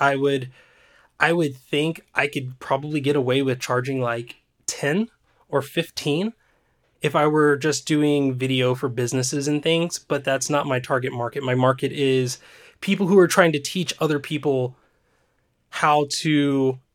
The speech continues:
do a certain task. So I wanna make sure that their message is as clear as possible. What's next here? We've got transcriptions. So there are a ton of tools that people can use for transcriptions.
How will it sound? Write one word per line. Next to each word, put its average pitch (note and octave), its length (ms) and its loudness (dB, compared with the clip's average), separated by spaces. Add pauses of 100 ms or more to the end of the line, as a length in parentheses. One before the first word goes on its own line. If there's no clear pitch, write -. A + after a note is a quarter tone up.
(200)
do E3+ 160 2
a C#3 80 2
certain C3+ 300 0
task. - 520 -6 (540)
So - 180 2
I C#3 80 8
wanna D#3+ 200 6
make D3+ 200 2
sure D3+ 240 0
that B2 360 2 (200)
their D3 200 4
message C3 500 0
is C3+ 300 2
as B2 160 -2
clear C#3 340 -2
as A#2 80 -4
possible. - 540 -12 (1900)
What's F#3+ 240 0
next C3+ 320 2
here? B2 160 -2
We've D#3 200 -2
got E3+ 360 2
transcriptions. E3 960 -2 (1200)
So - 120 0
there B3 200 8
are C#4 40 8
a G3+ 60 2
ton - 240 0
of C#3 140 -2
tools C3 320 2
that B2+ 160 -4
people C3+ 420 0
can C3 240 -2
use B2+ 220 0
for C3+ 160 -2
transcriptions. B2 880 -4